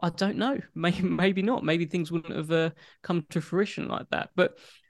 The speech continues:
look, so basically my main advice is do not be afraid to cold call. Do not be afraid to send your C V out, because what is the worst thing that can happen? No one gets back to you. So what?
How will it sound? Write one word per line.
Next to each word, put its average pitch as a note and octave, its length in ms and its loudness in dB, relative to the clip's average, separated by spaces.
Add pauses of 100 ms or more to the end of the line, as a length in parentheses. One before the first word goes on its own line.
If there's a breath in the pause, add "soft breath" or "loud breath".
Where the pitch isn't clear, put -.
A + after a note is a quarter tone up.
(140)
look, - 160 2
so - 240 -2
basically A#3 500 0
my G#3 220 4
main D#3 320 0
advice - 460 -6
is D#3 180 -4
do B3 380 6
not F#3 200 0
be D#3+ 140 2
afraid D3+ 420 -2
to D#3+ 100 -6
cold C#3 500 -2
call. D#3 360 -4 (320 soft breath)
Do A#3 140 2
not G#3+ 140 0
be E3+ 140 2
afraid D#3 360 0
to D#3 80 -8
send D3+ 300 0
your D3 80 0
C D3 260 0
V C3+ 160 -2
out, C3 220 -6
because D3 260 -6
what D3 340 -2
is D3+ 140 -6
the D3+ 100 -2
worst D#3 560 -2
thing D3 280 0
that - 160 -6
can D3 140 -6
happen? - 460 -6 (320)
No D3+ 120 4
one D#3+ 160 4
gets E3+ 200 -4
back F3+ 280 -2
to G3 120 -6
you. G#3+ 160 -4 (220)
So A#3 380 0
what? F#3+ 320 0